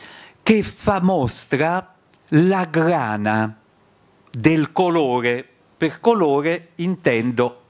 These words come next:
questo. Vedete, è molto granuloso.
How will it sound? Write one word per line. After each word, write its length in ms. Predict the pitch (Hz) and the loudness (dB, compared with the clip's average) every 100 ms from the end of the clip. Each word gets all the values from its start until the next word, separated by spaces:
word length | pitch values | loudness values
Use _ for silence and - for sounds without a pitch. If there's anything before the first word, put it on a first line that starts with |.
| _ | _
questo. 760 | - 127 120 107 - - 123 123 - | -8 -2 -2 -2 -10 -4 -4 -4 0
Vedete, 540 | 196 190 151 165 160 | 2 2 0 -2 -4
è 140 | 165 | -2
molto 580 | 170 180 240 208 - 127 | -2 0 0 -2 -2 -4
granuloso. 1040 | 101 107 117 117 110 110 104 101 117 107 | -2 -2 0 0 0 2 0 0 -2 -2